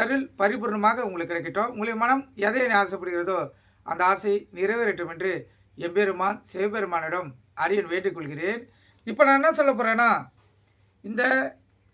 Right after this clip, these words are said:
சில பேருக்கு இந்த செய்வினையை பத்தி சந்தேகங்கள் இருக்கும். சில பேருக்கு மூஞ்சில கருப்பு கருப்பு,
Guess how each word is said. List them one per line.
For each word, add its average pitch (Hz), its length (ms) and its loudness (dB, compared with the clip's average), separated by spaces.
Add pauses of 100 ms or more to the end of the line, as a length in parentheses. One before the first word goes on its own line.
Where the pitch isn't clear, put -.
(520)
சில 294 260 8
பேருக்கு 294 380 4 (240)
இந்த 208 140 -6 (100)
செய்வினையை 285 540 2
பத்தி 254 240 -4 (200)
சந்தேகங்கள் 233 540 -2
இருக்கும். 226 360 2 (720)
சில 277 280 2
பேருக்கு 277 400 2 (720)
மூஞ்சில 254 380 -4 (100)
கருப்பு 247 260 -4 (100)
கருப்பு, 233 300 -6